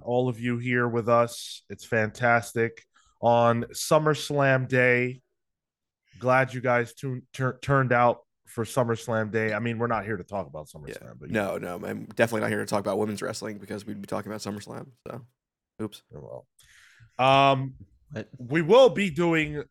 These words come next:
Speaker 1: something SummerSlam related a little bit later on. We've got a draft planned. We're gonna be reading your, your comments and questions. We've got a whole show to do, and, uh, it's gonna be fun. So let's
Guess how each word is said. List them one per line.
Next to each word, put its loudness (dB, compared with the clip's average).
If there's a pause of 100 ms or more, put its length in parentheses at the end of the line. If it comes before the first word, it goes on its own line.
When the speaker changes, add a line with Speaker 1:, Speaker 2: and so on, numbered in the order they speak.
Speaker 1:
something -2
SummerSlam 0
related 2
a 0
little 0
bit -6
later 0
on. 4 (320)
We've -10
got -4
a -10
draft 2
planned. 2
We're -4
gonna -8
be -6
reading -6
your, -8
your -6
comments -2
and -10
questions. -4 (300)
We've -4
got 4
a 6
whole 4
show 2
to 0
do, -6 (880)
and, 2
uh, 8
it's -4
gonna 2
be -4
fun. 2
So -4
let's 0